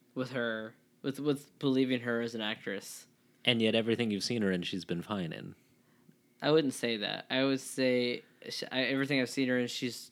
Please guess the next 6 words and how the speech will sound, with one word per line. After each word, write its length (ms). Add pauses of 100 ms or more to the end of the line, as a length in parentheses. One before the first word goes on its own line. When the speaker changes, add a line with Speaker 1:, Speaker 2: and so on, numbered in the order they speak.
Speaker 1:
trying 280
to, 120 (260)
I 180
would 180 (580)
interpret 640 (120)
her 500